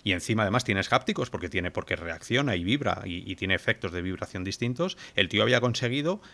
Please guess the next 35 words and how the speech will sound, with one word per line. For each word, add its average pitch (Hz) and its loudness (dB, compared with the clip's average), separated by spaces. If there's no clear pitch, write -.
eh, 90 -4
que 92 0
la 85 -2
mano 104 2
cuando 90 0
utili-, 95 -6
cuando 87 -4
tocaba 120 4
algo, 120 0
eh, 87 0
en 95 4
A 117 6
R 123 6
con 82 -4
el 85 -4
ARKit, 120 2
de 90 0
pronto 104 2
le, 90 2
le 95 -2
vibraba 95 6
el 139 6
reloj. 95 4
O 104 -4
sea, 98 2
y, 131 6
y 113 4
la 104 6
reflexión 104 2
que 139 2
hizo 147 2
en 139 0
el 131 0
tuit 170 0
fue, 113 4